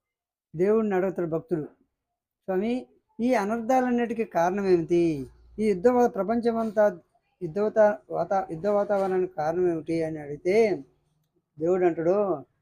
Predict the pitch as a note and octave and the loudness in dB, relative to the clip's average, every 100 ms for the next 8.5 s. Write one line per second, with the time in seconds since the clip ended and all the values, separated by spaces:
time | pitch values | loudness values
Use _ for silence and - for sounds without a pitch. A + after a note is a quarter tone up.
0 | _ - F3 F3+ F#3+ A3+ G3+ B2+ A2+ _ | _ -6 0 2 2 2 0 -4 -12 _
1 | _ _ _ _ _ _ _ _ _ _ | _ _ _ _ _ _ _ _ _ _
2 | _ - G#3 B3+ B3+ - - G3+ B3 B3 | _ 0 6 6 6 2 -6 -2 0 4
3 | A#3+ A#3 A3 - _ _ _ _ F#3+ A3 | 4 4 0 -2 _ _ _ _ -2 2
4 | A#3+ A3+ A#3+ A#3 C3 - F3 - G#3 F3+ | 2 4 4 4 0 -4 -2 2 4 4
5 | F#3 F#3+ F#3 F#3+ G3 A3 A3+ D3+ - _ | 2 0 -2 0 2 4 2 0 -6 _
6 | - F3+ A3 B3 A3+ B3 A#3+ A3 - _ | -4 0 2 2 4 4 2 0 -6 _
7 | _ _ E3 D#3+ A3 G#3+ F3 G#3 E3+ G3+ | _ _ -10 -2 0 0 -2 -2 -6 -4
8 | F#3 F#3+ G#3 A3+ | 0 2 4 2